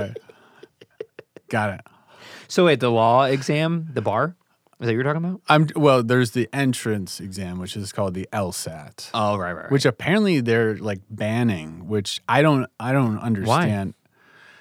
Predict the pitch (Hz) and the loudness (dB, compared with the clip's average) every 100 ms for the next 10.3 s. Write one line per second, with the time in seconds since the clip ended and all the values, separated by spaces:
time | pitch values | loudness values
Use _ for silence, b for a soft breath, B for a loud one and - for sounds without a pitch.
0 | b b b b b _ _ _ _ _ | b b b b b _ _ _ _ _
1 | _ _ _ 131 131 - - - 123 117 | _ _ _ -2 -2 -4 -14 -2 -2 2
2 | 127 113 110 101 101 95 87 85 85 - | 2 2 2 2 2 2 0 -2 -6 -2
3 | 120 123 123 131 123 117 107 101 104 104 | 2 2 2 4 4 6 4 2 2 2
4 | 107 104 101 104 92 98 95 101 104 120 | 2 2 0 -4 -2 -2 -2 -2 -4 -2
5 | 107 92 - 123 110 107 123 110 101 104 | -2 -2 -2 2 2 2 0 0 -2 -6
6 | - 104 101 - - - - 107 98 104 | -4 -6 -6 -8 -12 -10 -4 -4 -2 -4
7 | 101 101 107 98 92 95 110 104 101 101 | -4 -6 -4 -4 -4 -2 -2 -2 -2 -4
8 | - 107 98 - 87 92 - 90 82 - | -6 -8 -8 -8 -10 -10 -10 -12 -12 -16
9 | 139 - 107 98 _ _ _ - 131 120 | -20 -10 -8 -8 _ _ _ -12 -10 -4
10 | 123 120 120 | 0 0 0